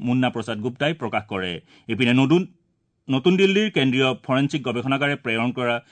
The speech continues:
জুবিন গাৰ্গৰ ভিচেৰা পৰীক্ষাৰ প্ৰতিবেদনে তদন্তক নতুন গতি দিছে বুলি মুখ্যমন্ত্ৰী ডক্টৰ হিমন্ত বিশ্ব শৰ্মাই প্ৰকাশ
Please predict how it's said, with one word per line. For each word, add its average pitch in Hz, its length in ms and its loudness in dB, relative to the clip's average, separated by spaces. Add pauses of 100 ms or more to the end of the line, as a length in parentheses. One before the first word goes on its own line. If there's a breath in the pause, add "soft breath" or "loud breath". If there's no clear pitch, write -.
(180 soft breath)
জুবিন 135 320 4
গাৰ্গৰ 151 320 4
ভিচেৰা 135 280 -2
পৰীক্ষাৰ 135 420 -2
প্ৰতিবেদনে 127 480 0 (340 soft breath)
তদন্তক 147 400 2
নতুন 131 300 2
গতি 139 200 0
দিছে 113 220 -4
বুলি 120 160 0
মুখ্যমন্ত্ৰী 151 520 0
ডক্টৰ 110 320 -6
হিমন্ত 120 240 -2
বিশ্ব 110 200 -6 (100)
শৰ্মাই 104 300 -2 (340 soft breath)
প্ৰকাশ 110 240 -2